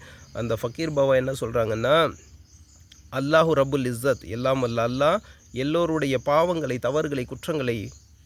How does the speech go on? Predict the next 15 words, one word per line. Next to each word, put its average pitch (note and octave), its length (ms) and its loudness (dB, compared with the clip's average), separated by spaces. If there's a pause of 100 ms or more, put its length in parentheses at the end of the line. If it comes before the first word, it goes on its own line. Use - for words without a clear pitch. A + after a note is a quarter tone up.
(180)
எல்லாம் C3 320 2
வந்து B2+ 360 0
மன்னிக்கிறதுக்காக B2+ 1040 0 (360)
நான் A#2+ 280 0
மன்னிச்சுக்கிறேன்" C#3 840 2
அப்படின்னு C3+ 260 -4
சொல்லி C#3 640 -4 (320)
தயாராக, C3+ 920 2 (280)
அவர்களுடைய A#2+ 580 -4
பாவ C#3+ 300 2
மன்னிப்பை C3 500 -4
ஏற்றுக்கொள்வதற்காக C3 960 -2
தயாராக A#2 560 0
இருக்கின்றான். A#2+ 680 0
ஆனால் B2 540 -2